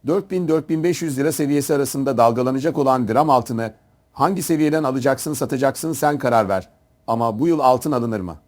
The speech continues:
Satılır mı? Uygun dönem mi? Eğer nakite ihtiyacın yoksa ev veya araba almayacaksan sessizce kenarda beklemenin daha mantıklı bir karar olduğunu söyleyebilirim.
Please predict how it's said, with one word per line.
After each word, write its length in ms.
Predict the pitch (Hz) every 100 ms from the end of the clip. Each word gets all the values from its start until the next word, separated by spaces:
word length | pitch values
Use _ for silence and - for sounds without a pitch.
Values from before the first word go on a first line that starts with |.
| _ _ _
Satılır 540 | - - 156 170 170 185
mı? 200 | 127 104 - _ _ _ _ -
Uygun 460 | 139 151 180 208
dönem 300 | 156 151 170
mi? 220 | 147 107 95 _ _ _ _ _
Eğer 320 | 143 175 196
nakite 320 | 160 147 160 180
ihtiyacın 440 | 135 147 135 147
yoksa 480 | 131 123 - 131 -
ev 180 | 143 170
veya 280 | 147 143 131
araba 300 | 113 120 135
almayacaksan 720 | 147 131 98 95 - 101 110 - _ _ _
sessizce 540 | - 127 151 165 170
kenarda 400 | 147 143 143 143
beklemenin 540 | 135 127 135 135 139 110
daha 140 | 139
mantıklı 400 | 170 147 147 175
bir 100 | 160
karar 220 | 139 139
olduğunu 320 | 123 110 113
söyleyebilirim. 680 | 107 110 104 104 95 95 90